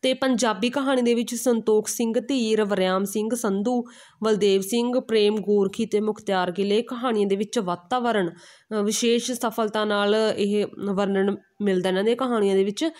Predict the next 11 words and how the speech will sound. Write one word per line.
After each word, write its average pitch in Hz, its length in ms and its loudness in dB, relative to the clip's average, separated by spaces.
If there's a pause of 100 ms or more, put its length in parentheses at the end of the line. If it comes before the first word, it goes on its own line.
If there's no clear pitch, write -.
(200)
ਤੇ - 80 2
ਵਰਿਆਮ 214 340 2
ਸਿੰਘ 262 240 -2
ਸੰਧੂ 240 280 0
ਨੇ 254 80 2
ਆਪਣੀ 240 240 0
ਪ੍ਰਸਿੱਧ 233 540 -2
ਕਹਾਣੀ 262 460 2
ਜਿਹੜੀ 240 260 2 (300)
ਭੱਜੀਆਂ 220 400 0
ਵਾਹੀ 185 320 0